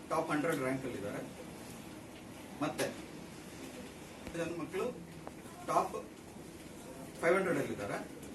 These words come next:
ನೂರ ಮೂವತ್ತು ಮಕ್ಕಳು ಒಂದು ಸಾವಿರ ರ್ಯಾಂಕ್ ಒಳಗಡೆ ಇದ್ದಾರೆ. ಇರ್ತಕ್ಕಂಥ ಎಲ್ಲ ವಿದ್ಯಾರ್ಥಿಗಳಲ್ಲಿ ಇಪ್ಪತ್ತೊಂದು ರಾಜ್ಯದಲ್ಲಿ ಸ್ಟೇಟ್ ಫಸ್ಟ್ ರ್ಯಾಂಕ್ ಬಂದಿದೆ. ಅಂತ ಹೇಳಿದ್ರೆ ನ್ಯಾಷನಲ್ ರ್ಯಾಂಕಿಂಗ್ ಬೇರೆ ಇರುತ್ತೆ, ಸ್ಟೇಟ್ ರ್ಯಾಂಕಿಂಗ್ ಬೇರೆ ಇರುತ್ತೆ.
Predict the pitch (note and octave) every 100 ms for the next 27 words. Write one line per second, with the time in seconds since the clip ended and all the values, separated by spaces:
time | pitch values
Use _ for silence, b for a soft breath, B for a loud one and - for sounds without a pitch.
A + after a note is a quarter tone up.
0 | - B3+ B3+ G#3 G#3 G#3 G3 F#3+ D#3+ D3
1 | G#3+ A#3+ - - - C3 D#3 G3 G#3 F#3+
2 | F#3 D3+ D#3+ C3 B2 C3 - - - -
3 | - F#3 F#3+ F3+ F3 F#3 F#3 F3+ - -
4 | - - B2+ D3+ G3 E3 E3+ F3+ F3 E3
5 | C3+ - - - - - - - - -
6 | - B3+ B3 A#3+ G#3+ G3+ G3+ D3+ D#3+ F#3
7 | F3+ B2 - - - - - - - -
8 | A3+ B3 - - E3+ E3 D3+ C#3+ - -
9 | - - - - - - - - - -
10 | - - - - C#3 C#3 F#3 E3+ B2 A2
11 | - B2+ C3 - G#3 G3+ G3+ G#3 G#3+ F3+
12 | E3+ C3+ - C4+ - G#3 G#3+ G3+ G#3 G3+
13 | D3+ A2+ G#2 - -